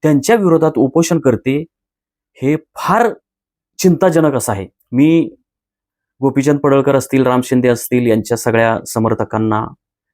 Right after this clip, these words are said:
मी खरं तर विनंती करतो की माझी अजिबात यांच्याविषयी न-, निगेटिव्ह बोलण्याची इच्छा नव्हती, परंतु बोललं पाहिजे. पत्रकारांचं हे कामच आहे की तुम्ही एखाद्या नेत्याचं जसं गुणगान गाता,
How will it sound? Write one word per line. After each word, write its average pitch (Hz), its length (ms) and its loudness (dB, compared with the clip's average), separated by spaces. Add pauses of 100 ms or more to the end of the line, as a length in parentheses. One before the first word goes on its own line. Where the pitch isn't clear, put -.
मी 117 440 -4
खरं 110 240 -2
तर 113 100 0
विनंती 131 360 0
करतो 123 280 -2
की 120 80 -2
माझी 117 460 0
अजिबात 117 320 0 (600)
यांच्याविषयी 120 580 0
न-, 117 200 -2 (720)
निगेटिव्ह 151 440 2
बोलण्याची 139 420 2
इच्छा 127 220 0
नव्हती, 98 320 -2 (580)
परंतु 127 240 0
बोललं 120 320 4
पाहिजे. 95 320 0 (280)
पत्रकारांचं 120 580 -4
हे 120 100 -2
कामच 123 400 0
आहे 98 120 0
की 90 120 -6
तुम्ही 120 300 0
एखाद्या 117 400 0 (420)
नेत्याचं 131 560 0
जसं 113 300 0
गुणगान 127 420 4
गाता, 113 380 -2